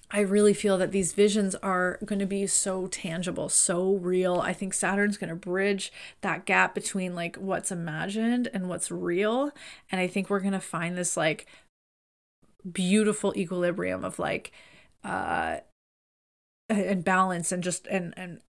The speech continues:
and sort of beautiful s-, uh, space within reality of, like, you vision it and it becomes, but you gotta align yourself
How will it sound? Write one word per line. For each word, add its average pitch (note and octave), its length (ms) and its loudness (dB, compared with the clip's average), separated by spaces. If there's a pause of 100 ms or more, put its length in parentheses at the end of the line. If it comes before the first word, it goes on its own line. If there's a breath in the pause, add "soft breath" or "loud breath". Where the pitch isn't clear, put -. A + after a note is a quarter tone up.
and F#3 280 -2 (120)
sort G#3+ 280 6
of F#3 260 0 (1300)
beautiful A3 720 2
s-, - 280 0
uh, D#3+ 240 -2
space - 500 6
within G3 280 -2
reality F3+ 640 0
of, A3 160 2
like, F3+ 340 2 (840 loud breath)
you F#3 540 0
vision G#3+ 420 4
it G#3+ 360 6 (200)
and F#3+ 160 2
it F3+ 100 -2
becomes, - 800 -2
but G3+ 140 0
you G3 100 0
gotta G3+ 320 2
align F3 400 -2
yourself - 680 -4